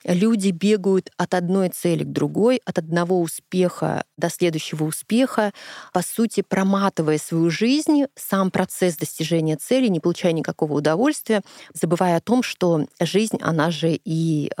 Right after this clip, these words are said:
происходит прямо сейчас, а она не когда-то потом.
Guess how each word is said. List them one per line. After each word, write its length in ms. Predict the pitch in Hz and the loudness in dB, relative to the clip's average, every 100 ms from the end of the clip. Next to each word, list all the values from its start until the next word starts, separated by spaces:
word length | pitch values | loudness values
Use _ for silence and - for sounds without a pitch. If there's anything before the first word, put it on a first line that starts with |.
| 156 | -4
происходит 500 | 151 - 247 277 - | -4 0 0 0 2
прямо 220 | 156 123 | 0 2
сейчас, 440 | - 160 160 - | -2 -2 -2 -2
а 80 | - | -4
она 160 | 147 156 | 0 2
не 100 | 143 | 2
когда-то 460 | 143 151 170 247 | 0 0 -2 -2
потом. 360 | - 196 - 139 | -2 -2 -2 -4